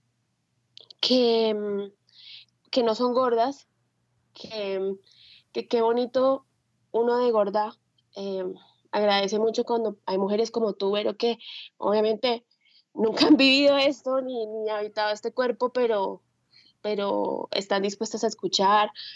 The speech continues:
a, a entender y a defender. Eh, muchas veces me mandan muchos mensajes, eh, seguidoras que no son gordas o gordas también, como, "Mira lo que está diciendo este,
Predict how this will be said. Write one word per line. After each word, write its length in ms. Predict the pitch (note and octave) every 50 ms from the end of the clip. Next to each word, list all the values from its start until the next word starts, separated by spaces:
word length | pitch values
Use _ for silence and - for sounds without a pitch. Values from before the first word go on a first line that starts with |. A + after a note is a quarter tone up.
| - - - - - -
a, 420 | - F#3 F#3 F#3 F#3 F#3 F#3 F3+ F3 E3+ F3 - _ _ _
a 80 | G3+
entender 500 | A3 G#3+ G#3 G#3+ G#3 G3+ G3+ G3+ G#3 G#3 G3+
y 20 |
a 60 | B3 B3
defender. 520 | B3 A#3 - G#3 G3+ G3+ G3 G#3 B3 C#4 _ _ _ _ _ _ _ - _ _ _
Eh, 300 | - - G3+ G3 G3 F#3+
muchas 380 | F#3 F3+ F3 G3+ G#3 A3+ A#3 A3+
veces 220 | A3 A#3+ A#3+ B3
me 160 | B3 B3+ B3+ A#3+
mandan 320 | A3 G3+ F#3+ G3 G#3 G#3
muchos 280 | A3 A3+ A3 - A3+ A#3+
mensajes, 500 | A#3+ A#3 A3 G#3 G3+ G3 G3 G3 - - _ _ _ _ _ _
eh, 200 | - G3+ G#3 G#3+
seguidoras 520 | G#3 A3+ A3 G#3+ A3 G#3+ G3+ G3+ G3+ G3
que 80 | - A3
no 100 | G#3+ G#3
son 160 | G#3 G#3 G3+
gordas 340 | G3 G3+ G#3 G3+ G#3 G#3+ G#3+
o 100 | G3+ F3+
gordas 300 | F#3+ A#3+ C#4+ D4 C4 -
también, 280 | - G3 G3+ G3 G#3 G3+
como, 240 | - A3 A3+ A3
"Mira 220 | A3 C4 D#4 E4+ F4
lo 80 | F4 E4+
que 80 | E4
está 180 | D4 - - C4
diciendo 360 | B3 B3+ A#3+ C#4 C#4 C4 C4
este, 260 | C4+ - - C#4+ D4